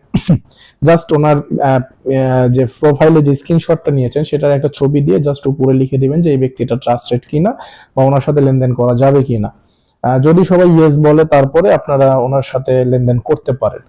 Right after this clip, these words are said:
হ্যাঁ, আর আরেকটা বিষয়, এটা গেল হচ্ছে আপনারা, আহ, ট্রাস্টেড কিনা এটা বুঝবেন কিভাবে, এটা sec-, আর, আহ, এটা গেল।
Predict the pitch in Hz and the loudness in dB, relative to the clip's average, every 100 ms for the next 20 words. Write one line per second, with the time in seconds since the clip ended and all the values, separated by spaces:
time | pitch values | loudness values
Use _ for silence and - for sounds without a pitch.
0 | _ _ _ 220 - - _ - - 123 | _ _ _ -6 -6 -8 _ -20 -8 -2
1 | 120 120 147 175 175 165 151 - 175 - | -2 -2 0 0 2 0 0 0 -4 -4
2 | _ _ _ _ _ _ _ _ _ 143 | _ _ _ _ _ _ _ _ _ 0
3 | 165 165 170 160 160 - 170 147 156 151 | 2 4 4 4 0 2 0 2 2 4
4 | 156 156 139 - 151 - 170 - 160 151 | 2 2 -2 0 0 0 -4 -2 -2 0
5 | 151 135 135 139 139 135 131 143 135 131 | 0 2 2 2 0 0 0 2 0 -2
6 | - 127 - 135 127 123 123 120 120 120 | -2 -4 -2 -2 0 0 0 0 0 0
7 | 120 127 135 127 127 | 0 0 0 0 0